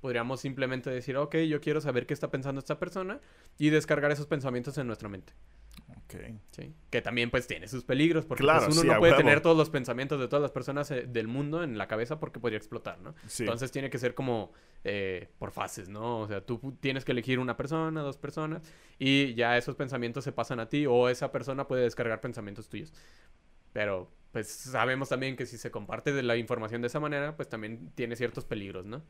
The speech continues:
Speaker 2: Estoy de acuerdo, sí. Fíjate, ahorita, ahorita me entró una, una pre-, eh, inquietud, güey.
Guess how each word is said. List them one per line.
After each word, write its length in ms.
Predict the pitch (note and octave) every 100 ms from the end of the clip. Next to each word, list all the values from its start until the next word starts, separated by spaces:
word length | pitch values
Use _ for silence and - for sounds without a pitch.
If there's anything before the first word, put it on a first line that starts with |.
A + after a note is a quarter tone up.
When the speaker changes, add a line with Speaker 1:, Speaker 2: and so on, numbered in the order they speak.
| - -
Speaker 2:
Estoy 260 | - B2
de 80 | A#2
acuerdo, 440 | A2+ - G#2+ A2 G#2
sí. 260 | - A2 - - - -
Fíjate, 300 | - C#3+ C3
ahorita, 560 | A#2+ A#2+ C3 D#3 D#3 E3 D#3 -
ahorita 320 | A2+ A#2+ D3
me 120 | C#3+
entró 260 | A#2 A2 A2+
una, 360 | A#2 A#2+ B2 - - - - -
una 280 | A#2 B2
pre-, 120 | - G#2+
eh, 340 | A#2 G2 D#2+ F2 G2+ - - - - _ -
inquietud, 600 | G#2+ G#2 G#2+ A2 G#2+ F#2+
güey. 260 | D2+ F2+